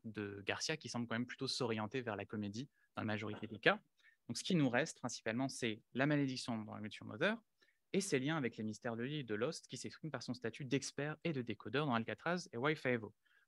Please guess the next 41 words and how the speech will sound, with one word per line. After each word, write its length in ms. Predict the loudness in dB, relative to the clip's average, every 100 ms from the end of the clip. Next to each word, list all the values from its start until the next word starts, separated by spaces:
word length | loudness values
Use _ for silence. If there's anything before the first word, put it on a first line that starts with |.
| _
On 80 | 4
n'a 160 | 6 4
par 180 | 2 0
exemple 300 | 0 -2 0
pas, 240 | 2 2 0 _ _ -8
euh, 80 | -6
son 220 | 0 2
empathie 440 | 2 2 -2 -2 -4
et 40 |
son, 440 | -4 -6 -6 -8
son, 220 | -10 -10 -6
son 220 | 0 2
optimisme, 460 | 2 0 2 0 -2
puisqu'il 260 | -6 0
a, 120 | 0 -2
il 160 | -2 2
est 60 |
là 100 | 2
ici 200 | 0 -4
souvent 260 | -4 -2 0
dans 100 | 0
des 100 | 2
rôles 180 | 2 2
de 80 |
reclus 480 | 2 0 -2 -4 -8 -8 _ -4
ou 100 | 0
de 100 | 4
mar-, 320 | 2 2 -6
de, 460 | -8 -8 -8 -6 -4
de 120 | 0
marginal, 480 | 0 0 -4 -4 -6
quoi. 140 | -6
Il 80 | -4
a, 120 | -4
il 100 | -4
est 60 | -6
souvent 220 | -2 0
associable, 480 | 0 -2 -2 -2 -2
ce 60 |
qui 100 | -8
n'est 140 | -10